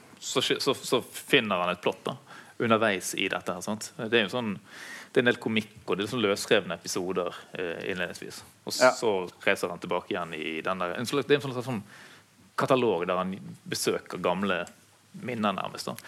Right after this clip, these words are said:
Speaker 1: Det er også en slags reise mot, mot,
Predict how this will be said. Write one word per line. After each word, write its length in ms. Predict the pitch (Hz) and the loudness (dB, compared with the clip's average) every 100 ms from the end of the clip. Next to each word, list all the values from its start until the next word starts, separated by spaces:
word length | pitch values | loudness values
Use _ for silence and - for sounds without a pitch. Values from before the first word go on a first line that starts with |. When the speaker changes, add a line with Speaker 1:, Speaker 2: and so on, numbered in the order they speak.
| 311 302 | -14 0
Speaker 1:
Det 100 | - | 4
er 80 | 151 | 4
også 160 | 143 196 | 4 6
en 80 | |
slags 160 | 151 120 | 6 4
reise 380 | 104 104 107 101 | 6 6 4 -2
mot, 400 | 98 87 - - - - - - - 175 | 0 -2 -6 -14 -14 -16 -20 -20 -20 -12
mot, 360 | 180 90 - - | -6 -6 -6 -10